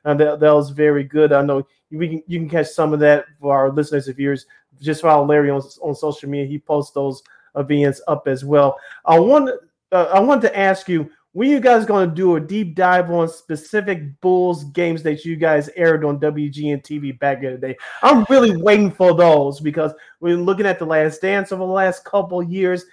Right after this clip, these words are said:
I know N B A T V did some, uh, segments here and there, but I was like, when does W G N really, or, or when are really gonna dive into the specific games that the Bulls – that they aired during those Bulls championship runs? Because they also, uh,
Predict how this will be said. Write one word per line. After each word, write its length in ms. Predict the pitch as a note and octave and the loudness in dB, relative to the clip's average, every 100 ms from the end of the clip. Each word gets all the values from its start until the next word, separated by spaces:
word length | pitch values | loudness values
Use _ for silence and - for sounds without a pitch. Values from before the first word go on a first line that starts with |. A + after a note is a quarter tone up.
| _ | _
I 80 | E3+ | 0
know 80 | E3+ | 0
N 200 | E3+ E3+ | 2 0
B 140 | E3+ | -2
A 60 | D#3+ | -4
T 160 | - F#3+ | -4 -8
V 100 | F#3 | -2
did 220 | F3 E3+ | 0 0
some, 360 | - E3 D#3+ - _ - | -2 -2 -2 -8 _ -4
uh, 100 | D#3 | -2
segments 540 | D3+ - G3 F3+ F3 - | -2 -2 -2 -2 -6 -4
here 180 | F#3+ | -2
and 100 | F3+ | 0
there, 160 | F3+ F3+ | 4 4
but 100 | E3+ | 4
I 20 | |
was 120 | D#3+ | 0
like, 140 | D#3+ D3 _ _ - | -2 -10 _ _ 0
when 320 | F#4+ A4+ F4 | 6 6 6
does 300 | C4+ A#3 D#3+ | 4 2 0
W 360 | A3 G#3+ G#3 F#3 | 0 2 -2 -4
G 320 | D#3 F#3+ F#3+ | -4 0 2
N 140 | E3+ | 2
really, 220 | F3+ F#3+ D#3+ - - | 0 0 -2 -6 -2
or, 280 | F3+ E3+ | 0 2
or 80 | C4+ | 0
when 260 | G3+ D#4+ F4+ | 0 0 2
are 180 | C4 F#3 | 2 0
really 300 | E3+ G#3 F#3 | 0 0 0
gonna 240 | F3+ E3 | 0 -2
dive 320 | D3+ F3 F3 | 0 2 2
into 220 | E3+ E3+ | -2 -6
the 100 | E3+ | -6
specific 540 | D#3 - D#3 G3 E3+ D3+ | -8 -14 -16 -14 -12 -8
games 260 | E3+ D#3 | -6 -6
that 240 | D3+ D3+ D3 | -4 -4 -4
the 80 | D3 | -8
Bulls – 380 | C#3+ D#3 D3+ D#3 _ _ - | -4 -2 -2 -6 _ _ 0
that 120 | F3 | 2
they 160 | E3+ E3+ | 4 4
aired 280 | F3+ D#3+ | 2 2
during 180 | D#3 E3+ | 0 0
those 200 | D#3+ D3+ | 0 -4
Bulls 260 | D#3 D#3 D3+ | -2 -4 -4
championship 400 | E3+ D#3 D3 D3 | -6 -6 -8 -6
runs? 240 | D3+ D3 | -4 -4
Because 180 | D3 D#3 | -4 0
they 60 | A3+ | 2
also, 300 | C4 A3+ F3+ - - | 2 2 -4 -6 -8
uh, 320 | - E3 D3+ | 2 4 4